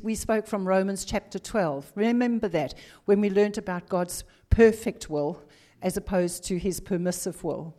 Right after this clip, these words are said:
Romans twelve says, "Do not be conformed to this world, but be transformed by the renewing of our minds, that we may know and approve what is God's perfect will for our lives." And, um, last week we spoke about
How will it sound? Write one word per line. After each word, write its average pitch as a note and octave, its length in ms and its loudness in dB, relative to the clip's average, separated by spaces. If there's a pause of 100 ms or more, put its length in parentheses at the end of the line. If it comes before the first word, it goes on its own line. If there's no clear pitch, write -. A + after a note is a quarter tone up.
Romans F3 460 -4
twelve F3 400 -4
says, E3 320 -6
"Do F#3 100 -4
not F3+ 180 -6
be G3 80 -6
conformed F#3 520 -8
to F#3+ 100 -14
this E3+ 180 -8
world, F3 320 -4 (360)
but E3+ 180 -8
be F3 80 -8
transformed F3+ 1080 -4 (280)
by E3 100 0
the D#3+ 120 -2
renewing F3 420 0
of E3+ 140 -6
our D#3+ 160 -6
minds, E3 360 -2
that - 160 -6
we F3+ 120 -6
may E3+ 200 -4
know E3+ 300 2
and D#3+ 100 0
approve F3 640 0
what D#3 140 -6
is D#3+ 100 -6
God's E3 300 -4 (440)
perfect F3 520 2 (320)
will E3 340 2 (220)
for F3 200 -2
our D#3+ 180 -4
lives." D3 500 -4 (840)
And, G#3 440 4
um, G3+ 300 2
last B3+ 380 2
week C#4 180 2
we A#3+ 80 -2
spoke A#3+ 360 0
about G#3 280 -2